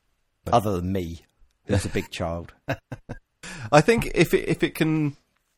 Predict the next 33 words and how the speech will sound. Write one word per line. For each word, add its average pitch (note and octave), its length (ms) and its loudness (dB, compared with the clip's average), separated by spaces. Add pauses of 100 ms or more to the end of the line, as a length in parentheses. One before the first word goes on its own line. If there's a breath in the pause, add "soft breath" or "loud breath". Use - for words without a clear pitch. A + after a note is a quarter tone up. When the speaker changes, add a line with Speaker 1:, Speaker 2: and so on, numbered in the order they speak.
(160)
Speaker 1:
if B2+ 160 0
it A#2 140 -2
can B2 200 -2
stop - 380 -2
me A2+ 160 -6
using A2 360 -2
as F2 100 -4
much F#2 260 -4
energy, E2+ 540 -4
then E2 260 -6
that's - 300 -6
gotta E2 180 -6
be D2 160 -10
a - 40 -12
good, - 180 -14 (240)
good - 200 -10
thing. D2+ 120 -14 (580)
So. D2+ 80 -12 (220)
Speaker 2:
Yes, A#2 280 -4 (460)
and C#3 80 2
it B2+ 160 -4
does C#3+ 280 8
that. F#2+ 260 2
It's A2 200 -4
got A#2 200 2
Speaker 1:
Mm. - 100 -2
Speaker 2:
all A#2 140 2
of G#2 80 0
that G#2 260 4
kind G2+ 260 0
of F#2 60 -2
monitoring, G2 840 -2
and, F2 260 -6